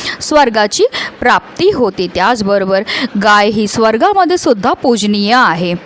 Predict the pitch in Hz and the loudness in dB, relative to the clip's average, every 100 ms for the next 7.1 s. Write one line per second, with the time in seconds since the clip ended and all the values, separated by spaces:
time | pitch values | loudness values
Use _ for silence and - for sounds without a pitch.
0 | - - - - - 226 294 453 - 480 | -16 -14 -12 -12 -6 0 2 2 2 0
1 | - 330 320 330 - 254 254 214 196 196 | 0 0 0 -2 -2 0 2 2 2 -2
2 | - 208 214 196 - 349 440 403 311 262 | -2 -4 -2 -2 0 0 2 0 2 2
3 | 262 240 214 208 226 359 - - - - | 2 2 2 2 0 -2 -12 -16 -14 0
4 | 339 415 392 320 294 247 208 196 269 381 | 4 4 4 4 4 4 2 2 2 2
5 | 381 254 190 226 302 392 339 - 254 220 | 0 -2 -2 0 0 0 -2 -2 0 0
6 | 220 220 220 294 440 370 240 - 226 175 | 0 0 0 0 0 0 -2 0 -2 0
7 | 247 | -2